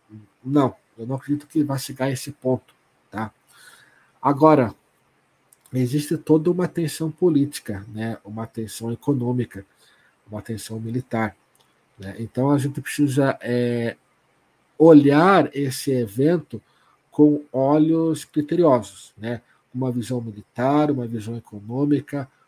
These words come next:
uma visão diplomática, né? Uma visão ufológica, uma visão científica. É, eu não acredito, tá?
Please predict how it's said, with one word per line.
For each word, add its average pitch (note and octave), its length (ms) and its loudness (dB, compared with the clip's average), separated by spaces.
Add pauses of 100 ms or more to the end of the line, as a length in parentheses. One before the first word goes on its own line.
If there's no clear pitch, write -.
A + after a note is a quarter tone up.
(140)
uma A#2 360 -6
visão A2 400 -8
diplomática, B2 920 -6 (600)
né? A#2+ 300 -4 (360)
Uma C3 140 0
visão C3 340 -2
ufológica, C3 1000 0
uma A#2+ 240 -6
visão A#2+ 320 -6
científica. C3 840 -8 (800)
É, C3 380 2 (120)
eu G3 280 6
não G#3 240 0
acredito, D#3+ 720 -2 (800)
tá? A2+ 260 -10